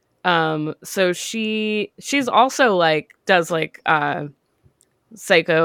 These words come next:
psychoanalytics, um, contemporarily.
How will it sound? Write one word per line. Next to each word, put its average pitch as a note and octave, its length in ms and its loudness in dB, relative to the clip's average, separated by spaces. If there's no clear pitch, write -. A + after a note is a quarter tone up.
psychoanalytics, D#3 1400 -2
um, D3+ 720 -4
contemporarily. F3 1120 -4